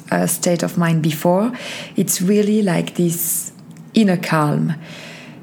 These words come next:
It refers to, you know, an interstate, an internal state of tranquility.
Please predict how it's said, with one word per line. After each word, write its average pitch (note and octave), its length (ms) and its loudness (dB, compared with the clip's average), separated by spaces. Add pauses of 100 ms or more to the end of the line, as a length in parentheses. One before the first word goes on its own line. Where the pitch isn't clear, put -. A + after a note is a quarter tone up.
(240)
It F#3+ 280 2
refers G3+ 500 2
to, - 200 0
you F3+ 180 2
know, F3 140 4
an F#3+ 140 4
interstate, F3+ 1000 2
an F#3 100 4
internal F3+ 440 2
state E3+ 400 0
of D#3 120 -6
tranquility. F#3 920 0